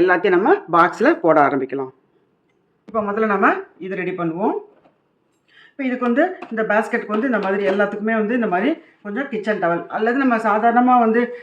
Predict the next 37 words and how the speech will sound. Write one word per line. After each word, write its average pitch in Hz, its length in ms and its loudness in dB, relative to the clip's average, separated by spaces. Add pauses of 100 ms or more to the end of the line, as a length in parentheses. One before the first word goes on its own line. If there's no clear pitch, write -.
(140)
அஹ், 202 180 -8
ஃபேஷியல் 233 420 0
டிஷ்யூ 208 220 -4
கூட 220 160 2
வச்சுருப்போம் 185 460 -4
வீட்ல, 185 260 -6
சும்மா 175 200 -8
சாதாரணமா 185 440 -2 (720)
நார்மல் 185 380 -4
டிஷ்யூஸு, 180 380 -6 (340)
அதை 208 180 2
கூட 269 180 2
நீங்க 240 180 4 (100)
யூஸ் 202 200 -2
பண்ணிக்கலாம். 160 380 -4 (240)
இந்த 202 200 -6
டிஷ்யூ 208 260 -4
இந்த 190 140 -2
மாதிரி 185 200 -4
கட் 175 180 -6
பண்ணிட்டு 208 380 -4 (520)
ஒரு 196 160 -8
ஒரு 175 120 -6
பீஸ் 190 260 -8
கட் 175 200 -10
பண்ணிட்டு 180 320 -4 (240)
நம்ம - 160 -4
இதுக்குள்ள 196 320 -4
போட்டு 196 240 -4 (240)
இதை 214 160 -10
ஸ்டோர் 160 280 -8
பண்ணிக்கலாம். 151 380 -10 (340)
இதுக்குள்ள 170 300 -12 (1300)
இதெல்லாம் 233 260 2
நம்ம 220 120 2 (320)
கஷ்டப்பட்டு 214 400 -6 (120)
பண்ணாலும் 214 440 2